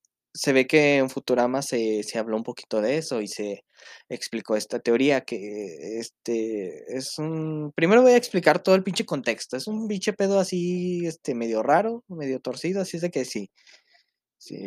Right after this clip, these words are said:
espero pongan atención, si de por sí yo explico bien culero, ahora imagínense así. Pero, pues, bueno, ya, ok, ¿no?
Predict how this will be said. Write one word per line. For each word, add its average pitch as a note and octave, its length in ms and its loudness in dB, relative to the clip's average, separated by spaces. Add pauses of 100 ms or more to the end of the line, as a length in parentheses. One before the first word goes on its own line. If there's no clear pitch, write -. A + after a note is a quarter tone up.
(120)
espero D#3+ 340 4
pongan D#3 260 4
atención, G#2+ 560 -2
si - 160 -8
de G#2 100 -4
por G#2+ 140 -8
sí C#3 200 0
yo D3+ 100 2
explico D3+ 380 -2
bien C#3+ 220 0
culero, D3 340 2
ahora D3 140 -2
imagínense C3 420 -8
así. - 200 -16 (1600)
Pero, G2+ 140 -8
pues, A2 120 -6
bueno, A#2+ 220 -2
ya, A#2+ 180 2
ok, A#2 220 -6
¿no? A2+ 160 -16